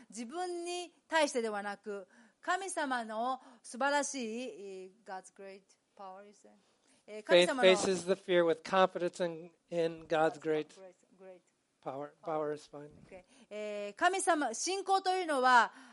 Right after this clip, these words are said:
Speaker 1: あー、神様の偉大な力に自分の確信を置くことです。自分の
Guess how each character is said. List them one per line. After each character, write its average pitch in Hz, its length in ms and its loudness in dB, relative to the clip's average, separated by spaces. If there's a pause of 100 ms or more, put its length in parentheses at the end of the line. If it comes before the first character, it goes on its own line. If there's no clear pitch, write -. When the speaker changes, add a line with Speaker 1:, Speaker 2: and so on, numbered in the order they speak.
(100)
Speaker 1:
あ 202 420 -4
ー、 - 20 -18
神 349 220 2
様 240 300 0
の 226 320 -2 (100)
偉 214 120 -8
大 302 340 6
な 302 320 0 (280)
力 320 440 8
に 247 320 -2 (260)
自 196 200 -10
分 262 340 -4
の 277 260 -2 (240)
確 240 240 -8
信 269 320 -4
を 269 340 0
置 - 180 -4
く - 20 -20
こ 269 120 4
と 247 80 -8
で 196 100 -4
す。 - 140 -8 (160)
自 226 140 -10
分 330 240 -4
の 330 220 0